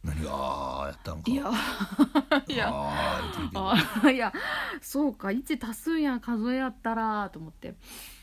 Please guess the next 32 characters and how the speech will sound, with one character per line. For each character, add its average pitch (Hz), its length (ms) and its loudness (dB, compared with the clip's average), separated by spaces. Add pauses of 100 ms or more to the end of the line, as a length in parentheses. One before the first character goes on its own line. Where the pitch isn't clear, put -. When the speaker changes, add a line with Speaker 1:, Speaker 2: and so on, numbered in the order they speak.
(120)
Speaker 2:
わ 92 120 -4
ー、 104 140 -2
Speaker 1:
そ 90 280 2
う - 40 2
ね。 87 80 2
Speaker 2:
と 80 60 -6
思 80 100 -10
っ - 20 -14
て。 - 100 -20 (260)
そ - 240 -14
う。 - 20 -10
Speaker 1:
う 170 60 -2
ん - 0 -
う 87 40 2
ん 82 840 -2 (1200)
う - 20 -6
ん。 165 40 -6
Speaker 2:
わ 170 460 -8 (560)
ー。 - 60 -14 (1300)
Speaker 1:
<laughs> 185 40 2
え？ 349 140 6
Speaker 2:
<laughs> 302 100 4
い 302 60 4 (300)
や 269 60 2
い 254 100 -2
や 220 80 2
い 175 40 -2
や 196 80 0
い - 140 -4 (300)
や 196 100 -2
い 175 100 -4
や。 175 100 -6